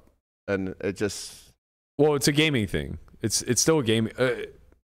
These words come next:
Speaker 2: the shared liquidity aspect of it is what's preventing them from working with anybody else
Speaker 1: Mm-hmm.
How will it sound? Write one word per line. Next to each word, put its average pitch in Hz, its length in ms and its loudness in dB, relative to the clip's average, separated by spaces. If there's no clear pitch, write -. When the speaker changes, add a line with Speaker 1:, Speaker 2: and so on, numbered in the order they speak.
Speaker 2:
the 139 80 4
shared 175 240 2
liquidity 139 400 2
aspect 104 380 2
of 98 120 4
it 92 120 0
is 92 320 0
what's 95 360 -2
preventing 98 440 0
them 87 140 0
from 87 200 -4
working 87 320 0
with 98 140 -2
anybody 107 320 0
else 120 360 -4
Speaker 1:
Mm-hmm. 104 240 -8